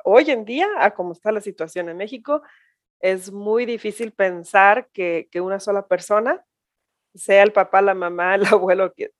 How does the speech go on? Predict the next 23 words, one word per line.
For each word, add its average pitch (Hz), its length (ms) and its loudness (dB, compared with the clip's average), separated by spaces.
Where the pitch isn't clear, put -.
eh, - 360 -16
puede 196 280 4
traer 180 380 0
todo 180 240 0
lo 180 160 -4
que 160 80 -16
una 165 160 -14
familia 160 400 -10
necesita, 147 680 -20
¿no? - 200 -16
Entonces, - 260 -18
es 170 160 -4
despertar, 220 720 4
es - 180 -6
hacer 202 240 -4
lo 214 140 -2
que 233 120 -2
te 233 120 -2
apasiona, 208 800 2
es 170 460 -2
utilizar 214 500 -2
la 202 160 2
tecnología 208 800 -2